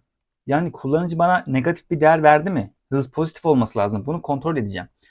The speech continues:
Bunu nasıl kontrol edeceğim? If bloğuna geliyorum arkadaşlar. Yeni hız diyeceğim. E, yeni hız mantıken sıfırdan küçük ise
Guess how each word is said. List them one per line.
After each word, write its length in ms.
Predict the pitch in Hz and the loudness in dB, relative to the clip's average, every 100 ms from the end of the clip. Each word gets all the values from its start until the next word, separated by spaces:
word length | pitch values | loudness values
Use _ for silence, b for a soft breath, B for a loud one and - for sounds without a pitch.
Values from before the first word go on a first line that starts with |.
| _ _ | _ _
Bunu 120 | 196 208 | -2 -2
nasıl 160 | 220 | -2
kontrol 280 | 170 143 120 | -4 -4 -4
edeceğim? 240 | 107 190 - | -4 -6 -4
If 220 | 202 - | -6 -4
bloğuna 260 | 147 123 101 | 0 0 0
geliyorum 420 | 131 170 175 170 | -2 0 -2 -2
arkadaşlar. 540 | 160 165 160 - 170 - _ _ _ | -4 -4 -6 -4 -6 -6 _ _ _
Yeni 240 | 139 175 180 | 0 0 2
hız 260 | 202 185 | -2 0
diyeceğim. 400 | 156 127 131 165 - _ _ _ _ _ _ _ - | 0 2 2 0 -8 _ _ _ _ _ _ _ 0
E, 60 | 127 | 2
yeni 220 | 160 170 | 2 2
hız 160 | 156 | 2
mantıken 640 | 123 139 151 170 - 143 - _ _ _ | 4 4 2 -2 -2 -4 -6 _ _ _
sıfırdan 640 | - 175 180 139 127 104 | -6 -4 -2 0 2 0
küçük 340 | - 170 202 - | -4 -6 -6 -6
ise 400 | 123 120 175 | -2 -2 -2